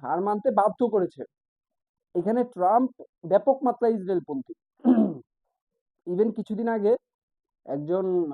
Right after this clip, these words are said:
কংগ্রেসম্যান সরাসরি বলেইছে যে ট্রাম্প হচ্ছে প্রথম ইহুদি কোনো প্রেসিডেন্ট। কিন্তু ট্রাম্পের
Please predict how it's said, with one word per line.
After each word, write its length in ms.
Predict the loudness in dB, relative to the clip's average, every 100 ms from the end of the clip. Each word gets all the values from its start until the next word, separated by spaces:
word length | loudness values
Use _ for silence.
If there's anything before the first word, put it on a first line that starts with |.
| -2
কংগ্রেসম্যান 460 | 2 2 0 -4 -4
সরাসরি 320 | -4 -6 -6 -2
বলেইছে 640 | 0 0 -2 -2 -2 -2 -4 _ _ _ _ _
যে 420 | -4 0 0 -2 -8 -2
ট্রাম্প 320 | 0 0 -2
হচ্ছে 240 | -4 -4 -4 -4
প্রথম 400 | -4 -2 -6 -6 -6
ইহুদি 260 | -4 -4 -4
কোনো 180 | -4
প্রেসিডেন্ট। 460 | -4 -8 -12 -16 -16 _ _ _ _ _ _ _ _ _ _ _ _ _ _ _ _ _ _ _ -4
কিন্তু 440 | -2 0 -2 -2 -8 _ _ _ _ _
ট্রাম্পের 480 | -2 0 2 2